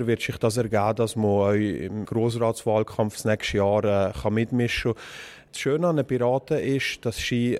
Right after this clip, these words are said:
ein, äh, eine Mitteilung haben, eine Message haben, ein, äh, für etwas einstehen, oder? Und ich bin davon überzeugt, dass die Piraten davon können profitieren, wenn man gefragt wird, was wollen die überhaupt. Es gibt einige Missverständnisse,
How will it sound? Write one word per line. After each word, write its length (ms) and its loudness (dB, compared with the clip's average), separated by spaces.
ein, 540 -2
äh, 40 -12
eine 200 -4
Mitteilung 760 0
haben, 240 -4
eine 140 -4
Message 560 -2
haben, 280 -2
ein, 300 -2
äh, 380 -8
für 140 -2
etwas 300 0
einstehen, 600 -2
oder? 240 2
Und 640 -2
ich 180 0
bin 240 0
davon 300 0
überzeugt, 560 0
dass 400 -2
die 60 -4
Piraten 460 2
davon 280 0
können 260 0
profitieren, 800 0
wenn 140 2
man 100 2
gefragt 460 -2
wird, 200 -2
was 220 -2
wollen 340 2
die 120 2
überhaupt. 680 0
Es 140 -10
gibt 340 -4
einige 340 2
Missverständnisse, 1160 0